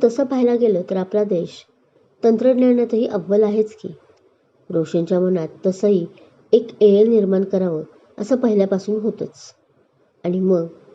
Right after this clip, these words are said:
त्याने आपल्या सिनियरला चॅलेंज केलं व पुढच्या बहात्तर तासातच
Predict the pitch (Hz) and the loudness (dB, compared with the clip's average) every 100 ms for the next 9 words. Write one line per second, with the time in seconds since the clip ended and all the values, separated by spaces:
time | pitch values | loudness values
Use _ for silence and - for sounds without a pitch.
0 | _ - 220 208 196 - - _ 208 262 | _ 2 4 4 0 -8 -20 _ -4 0
1 | 262 262 214 196 190 233 214 165 180 185 | 0 2 0 0 0 -2 0 0 -2 -4
2 | 208 165 165 - - _ 190 226 214 - | -6 -6 -8 -16 -20 _ -6 -4 -2 0
3 | 240 233 214 202 202 190 202 202 165 - | 0 -2 -2 -4 -2 -4 -4 -6 -8 -10